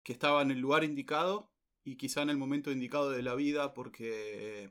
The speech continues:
era un buen momento para arriesgar. Eh, yo no, no tengo hijos, solamente estoy con mi novia y no tenía muchas cosas que perder, digamos. Y yo ya había, eh, yo ya había empezado a alquilar una casa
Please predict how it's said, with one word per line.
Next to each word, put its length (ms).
era 160
un 80
buen 140
momento 280
para 140
arriesgar. 540
Eh, 260
yo 160
no, 280
no 160
tengo 360
hijos, 300
solamente 380
estoy 240
con 180
mi 80
novia 500
y 440
no 340
tenía 300
muchas 320
cosas 260
que 140
perder, 420
digamos. 600
Y 80
yo 160
ya 160
había, 540
eh, 320
yo 140
ya 100
había 140
empezado 680
a 60
alquilar 320
una 220
casa 420